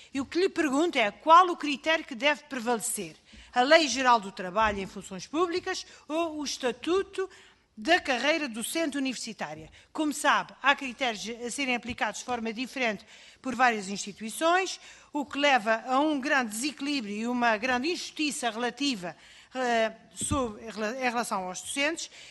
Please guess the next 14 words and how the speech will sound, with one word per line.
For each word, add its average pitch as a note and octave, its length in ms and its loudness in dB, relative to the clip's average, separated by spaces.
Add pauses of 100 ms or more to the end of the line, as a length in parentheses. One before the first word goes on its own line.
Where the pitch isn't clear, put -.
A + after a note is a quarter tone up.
e, D4 80 -4
portanto, C4 260 0
gostaria C#4+ 440 -2
que - 120 -10
me D#4+ 120 -2
dissesse B3+ 440 -4
exatamente G#3 600 -4 (240)
o C#4 120 -2
que C4+ 260 0
é E4+ 200 4 (340)
que, D4+ 240 2
na A3+ 220 2
sua F#4+ 320 4
opinião, C4+ 520 2